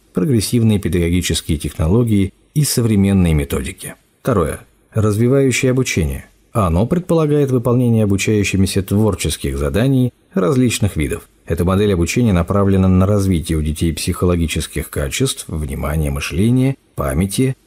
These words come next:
воображения, речи. Но и в этих образовательных системах есть проблемы,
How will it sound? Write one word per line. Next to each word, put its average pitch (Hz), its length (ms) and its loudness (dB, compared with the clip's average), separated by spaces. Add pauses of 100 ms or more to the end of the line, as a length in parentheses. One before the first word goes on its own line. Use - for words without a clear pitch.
воображения, 95 880 -2 (120)
речи. - 460 -2 (280)
Но 98 220 2
и 139 100 2
в 139 140 2
этих 147 340 0
образовательных 113 840 2
системах 104 540 0
есть 104 400 0
проблемы, 117 540 0